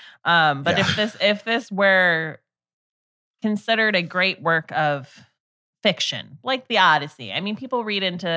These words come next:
Speaker 1: that old, that old shit all the time, right? Because language usage was different. You can't ask the writer what they were thinking, those sort of things. I would m-, lean more into, like, the artistic license of what's being said.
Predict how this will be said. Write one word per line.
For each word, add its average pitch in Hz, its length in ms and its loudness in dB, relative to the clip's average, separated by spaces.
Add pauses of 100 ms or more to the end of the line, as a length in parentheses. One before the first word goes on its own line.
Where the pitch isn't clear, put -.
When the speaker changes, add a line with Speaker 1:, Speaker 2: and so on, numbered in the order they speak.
(200)
Speaker 1:
that 147 160 0
old, 131 360 -4
that 127 180 -2
old 120 180 -10
shit - 220 -10
all 110 160 -8
the 98 60 -20
time, 98 300 -12
right? 139 240 -8
Because 135 440 -12 (100)
language 143 420 -6
usage 135 380 -12
was 127 180 -10
different. 127 460 -10
You 127 100 -14
can't 139 280 -10
ask 120 280 -10 (120)
the 135 80 -10
writer 117 340 -10
what 120 160 -12
they 107 80 -12
were 117 140 -14
thinking, 113 640 -14 (520)
those 139 180 -8
sort 123 140 -10
of 120 80 -10
things. 127 320 -10 (260)
I 208 140 2
would 240 140 -2
m-, 202 340 -4
lean 285 320 -2
more 254 300 2
into, 214 680 -4
like, 160 300 -2
the 170 120 0
artistic 170 640 -4
license 156 680 -2
of 156 140 -6
what's 151 200 -4
being 143 300 -6
said. 170 640 -2